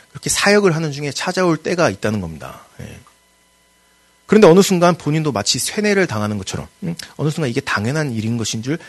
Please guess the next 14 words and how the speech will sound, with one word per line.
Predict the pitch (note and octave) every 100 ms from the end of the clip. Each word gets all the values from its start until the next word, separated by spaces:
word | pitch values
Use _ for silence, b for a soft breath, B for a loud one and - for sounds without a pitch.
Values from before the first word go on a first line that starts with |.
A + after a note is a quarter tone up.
| B
그렇게 | - -
착각을 | C#3+ - G3+ G3+ G3
하면서 | D#3+ C#3
살아가게 | C#3 E3 D#3+ D3
된다는 | F#2+ F2+ F#2 E2
거예요. | C2 - -
예. | F#2 - B B
그러니 | - G3
사역을 | G#3 - A3 G#3+
하면서 | F3 G3 F3+ A3 -
기쁨을 | - - C#3+ D#3 -
잃어버리게 | G#2+ A#2 G#2+ G2
되는 | F2+ F2
겁니다. | D2 D2 -